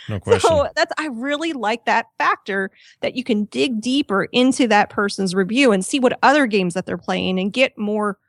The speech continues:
Speaker 2: details before you spend your money.
Speaker 1: Sure.
Speaker 2: So
Speaker 1: Totally.
Speaker 2: I don't know.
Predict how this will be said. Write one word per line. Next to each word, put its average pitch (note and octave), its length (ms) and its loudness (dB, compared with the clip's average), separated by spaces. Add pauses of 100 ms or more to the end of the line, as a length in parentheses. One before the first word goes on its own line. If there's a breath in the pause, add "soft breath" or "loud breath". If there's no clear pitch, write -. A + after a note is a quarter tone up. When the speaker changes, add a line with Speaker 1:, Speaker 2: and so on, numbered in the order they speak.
(420)
Speaker 2:
details G#3 400 0
before G3+ 320 -2
you G3 120 -4
spend G3+ 240 -2
your F#3+ 120 2
money. A#3+ 320 -2
Speaker 1:
Sure. B2 320 -4
Speaker 2:
So F3+ 480 -4
Speaker 1:
Totally. A2+ 360 -4
Speaker 2:
I G3+ 120 0
don't F3+ 100 2
know. F3 160 -4